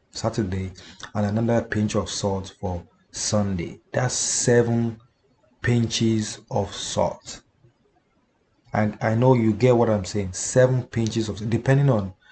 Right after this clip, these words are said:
how many days that you post on. If it is five days, you use five pinch of salt. If it is seven days, you use seven pinch of salt. So after that, mix it very well. Mix it very well and say your intentions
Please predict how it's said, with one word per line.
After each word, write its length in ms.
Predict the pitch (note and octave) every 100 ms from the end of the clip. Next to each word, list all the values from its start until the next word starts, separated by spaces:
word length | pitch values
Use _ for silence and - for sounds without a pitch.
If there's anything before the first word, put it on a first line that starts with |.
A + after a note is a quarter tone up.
| - _
how 180 | - A#2+
many 260 | A#2 A#2 A2+
days 340 | G#2 G#2 G2+
that 180 | G#2 F2+
you 80 | F#2 -
post 300 | G#2 G2 F#2+
on. 140 | F2+
If 160 | C#3+ C#3+
it 60 |
is 180 | A#2+ A2
five 280 | A2 A2 G2+
days, 360 | G2+ G2 F#2+ - - - -
you 140 | G#2+ G#2+
use 320 | A2 A#2 -
five 500 | - G#2+ A2 - -
pinch 420 | G#2+ G#2 - - -
of 180 | G#2 -
salt. 560 | - - F2+ - - _ _ _ -
If 140 | G2+
it 80 | A2
is 160 | G2
seven 480 | - C3 C3 C3 B2+
days, 340 | G#2+ G#2 G#2 G2+
you 140 | F#2
use 420 | G2 G#2+ G#2+ G#2+ - - _ -
seven 380 | - A2 A2
pinch 300 | G#2 G2+ G2+
of 120 | G2+ -
salt. 360 | - F#2 -
So 300 | - C3+ A2+
after 260 | B2 B2+ C#3
that, 280 | G#2 G2+ G#2+
mix 320 | B2+ C3 -
it 100 | G#2
very 280 | G#2 G2 F#2+
well. 320 | F2 D#2 - _ _ - A2
Mix 300 | B2 B2+ A#2
it 80 |
very 200 | G#2 G#2
well 180 | G2+ F#2+ -
and 160 | G#2+
say 220 | F2+ B2+ B2+
your 160 | A2
intentions 800 | F#2+ F2+ G2+ F#2+ - F2+ E2+ -